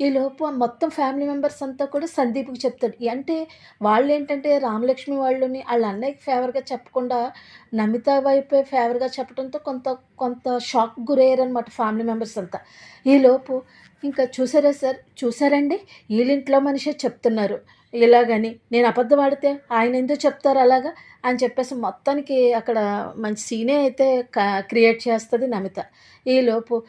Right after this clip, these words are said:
ఇంక అలా ఉండిపోతప్పుడు వచ్చి సీతాకాంత్ వాళ్ళ అమ్మ దగ్గరికి వచ్చి, "అమ్మ, నేను అసలు అలాంటి పనులు నేను ఎప్పుడూ చేయనమ్మా,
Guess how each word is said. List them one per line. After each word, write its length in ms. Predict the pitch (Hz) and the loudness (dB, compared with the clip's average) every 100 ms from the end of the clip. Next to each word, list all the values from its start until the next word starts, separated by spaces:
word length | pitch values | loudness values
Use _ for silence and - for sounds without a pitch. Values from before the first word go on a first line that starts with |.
| - _ _ _ _ _ _ | -18 _ _ _ _ _ _
ఇంక 140 | 247 247 | -4 0
అలా 240 | 214 247 | 2 2
ఉండిపోతప్పుడు 880 | 254 240 240 240 240 226 226 226 226 | 0 -2 -2 -2 -2 -4 -4 -4 -4
వచ్చి 280 | 202 185 - 254 | -8 -8 -10 -10
సీతాకాంత్ 580 | 240 - 214 220 220 | -6 -4 -2 -2 -2
వాళ్ళ 180 | 226 214 | -2 -2
అమ్మ 120 | 196 | -2
దగ్గరికి 260 | 196 214 220 | -4 -4 -4
వచ్చి, 180 | 220 226 | -6 -4
"అమ్మ, 240 | 208 220 - - | -4 -4 -8 -8
నేను 220 | 220 214 | -4 -4
అసలు 460 | 196 - 226 220 220 | -6 -4 -4 -2 -4
అలాంటి 340 | 208 208 208 | -4 -4 -6
పనులు 340 | - 202 220 | -8 -6 -4
నేను 180 | 233 214 | -4 -4
ఎప్పుడూ 280 | 190 - 233 | -6 -2 -2
చేయనమ్మా, 580 | 240 214 214 214 202 | 0 -2 -2 -4 -6